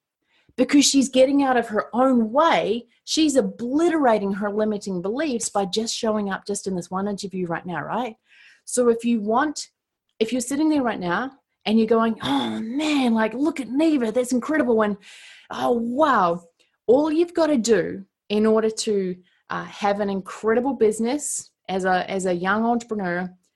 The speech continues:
is follow people who are doing what it is that you want to do. So make sure you stay absolutely close to Neva, because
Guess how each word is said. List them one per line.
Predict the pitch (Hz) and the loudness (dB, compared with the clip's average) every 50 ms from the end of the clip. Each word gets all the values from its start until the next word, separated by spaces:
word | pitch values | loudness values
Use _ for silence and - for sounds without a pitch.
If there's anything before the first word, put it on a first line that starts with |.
| _ _ _ _ _ _ _ _ _ _ _ _ _ _ | _ _ _ _ _ _ _ _ _ _ _ _ _ _
is | - 226 226 233 247 254 240 - - - _ _ _ _ | 0 0 2 0 0 -2 -4 -8 -10 -12 _ _ _ _
follow | - - - - 220 214 247 262 285 294 | -20 -12 -4 -2 0 2 2 2 2 0
people | 285 285 - 285 285 294 285 - 214 180 175 175 180 190 - _ - | 0 -2 -2 -2 -2 -2 -2 -4 -4 -4 -4 -4 -6 -8 -12 _ -4
who | 208 202 196 | -2 0 0
are | 190 185 | 0 -2
doing | 170 165 170 190 233 262 277 262 254 240 247 247 240 - _ | -4 -6 -6 -4 -4 -2 0 0 0 0 0 -2 -4 -8 _
what | - 214 214 214 | -4 -2 -2 -2
it | 202 190 185 | -2 -4 -4
is | 175 175 180 180 - - _ _ _ _ | -4 -4 -6 -8 -12 -16 _ _ _ _
that | - - - - | -14 -14 -12 -10
you | 185 190 190 190 190 190 190 185 _ _ _ | -8 -6 -6 -4 -4 -6 -8 -10 _ _ _
want | 170 170 165 170 175 - - - _ - | -10 -8 -8 -8 -8 -12 -16 -20 _ -14
to | - 170 | -12 -8
do. | 165 175 160 156 160 | -6 -6 -6 -6 -6
So | - 196 | -4 -4
make | 190 196 220 220 220 | -2 -2 -2 -2 -4
sure | - 254 | -6 -6
you | 233 214 | -4 -6
stay | - - 220 196 185 - - | -4 -4 -4 -4 -4 -4 -4
absolutely | 202 220 226 214 - 254 226 - - 202 | -4 -4 -2 -4 -4 -6 -4 -4 -6 -4
close | - 202 190 190 | -4 -6 -6 -4
to | - 185 | -6 -6
Neva, | 180 185 190 233 220 | -6 -4 -4 -4 -4
because | 226 220 - 220 202 190 | -2 2 2 2 2 2